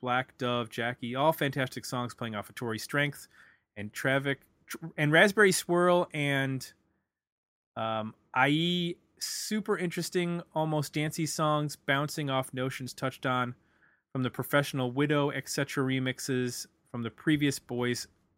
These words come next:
for Pele album." And then, um, Crawford Bear also,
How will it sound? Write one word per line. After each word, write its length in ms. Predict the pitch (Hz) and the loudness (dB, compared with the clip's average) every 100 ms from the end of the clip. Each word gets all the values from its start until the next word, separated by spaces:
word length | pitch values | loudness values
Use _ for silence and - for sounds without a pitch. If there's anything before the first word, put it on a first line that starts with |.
| _ - | _ -10
for 180 | 113 107 | -8 -8
Pele 500 | - 175 147 113 107 | -8 -4 -2 -2 -2
album." 580 | 107 101 101 98 98 107 _ _ _ _ _ _ _ _ _ _ _ _ _ _ _ _ _ _ _ | -4 -2 -2 -4 -6 -10 _ _ _ _ _ _ _ _ _ _ _ _ _ _ _ _ _ _ _
And 220 | 120 123 | -2 0
then, 540 | 127 127 127 127 123 135 143 | 4 4 4 4 2 -4 -2
um, 360 | 127 120 120 | 0 2 0
Crawford 360 | 127 139 - 113 | 6 6 6 6
Bear 180 | 131 131 | 8 8
also, 460 | 127 - 123 131 | 6 4 2 0